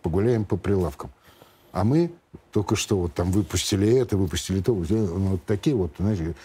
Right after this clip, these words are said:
языки на боку, ну, ни до какой, ни до комедии. Потому что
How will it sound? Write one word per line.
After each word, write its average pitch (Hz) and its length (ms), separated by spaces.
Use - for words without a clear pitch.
языки 101 520
на 95 120
боку, 101 320
ну, 92 120
ни 101 140
до 104 140
какой, 117 400
ни 113 140
до 107 160
комедии. 98 760
Потому 104 280
что 98 240